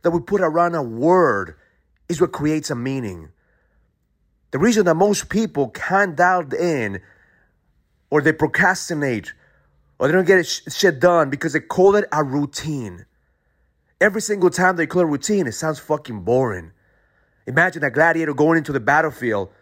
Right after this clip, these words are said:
and say, "Right before I go to war, I need to do my war routine. I need to have a routine around my, my fighting skills. I need to have a routine around my,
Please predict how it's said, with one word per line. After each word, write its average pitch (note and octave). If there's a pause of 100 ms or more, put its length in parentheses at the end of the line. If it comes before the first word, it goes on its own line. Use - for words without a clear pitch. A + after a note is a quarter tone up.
(360)
and C#3
say, F3
"Right F#3
before G3+
I F#3+
go F#3
to F#3
war, G3+ (240)
I C#4
need C4
to G#3+
do G3+
my G3+ (460)
war B3
routine. A#3 (480)
I A#3+
need A#3
to G#3
have A3
a G#3+
routine A3
around F#3
my, E3 (140)
my E3+
fighting E3
skills. C#3+
I A#3+
need C4+
to A3+
have A3
a G#3
routine A3+
around F#3
my, E3+